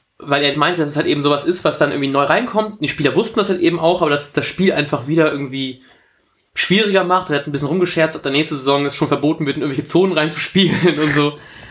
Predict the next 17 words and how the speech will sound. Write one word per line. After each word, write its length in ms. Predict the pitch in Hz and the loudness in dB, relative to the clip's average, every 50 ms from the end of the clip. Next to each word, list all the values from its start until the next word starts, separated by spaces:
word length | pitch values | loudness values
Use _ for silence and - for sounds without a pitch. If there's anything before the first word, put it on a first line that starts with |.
| - - - - | -20 -20 -6 -2
Ähm, 560 | 156 147 143 143 143 143 143 147 151 147 - _ - | 0 2 2 2 0 0 -2 -4 -6 -8 -12 _ 0
und 60 | - | 0
ich 60 | 143 - | 0 2
fand, 140 | - 196 202 | 2 0 0
das 140 | 196 - 165 | 0 2 0
wirkte 200 | 202 196 226 185 | 0 2 4 2
so 80 | 165 | 2
ein 60 | 160 | 4
bisschen 200 | 165 175 - 185 | 2 0 0 2
wie 60 | 160 - | 0 0
ein 40 | - | 0
Interview, 440 | 202 202 202 170 165 190 214 220 190 | 2 0 0 0 0 -2 -2 0 0
was 180 | 156 151 - | -2 -2 0
man 100 | - - | -2 0
eigentlich 180 | 143 165 165 - | 0 -2 0 0
nur 100 | 170 147 | 0 2
so 300 | 151 147 143 147 147 | 2 2 0 0 -4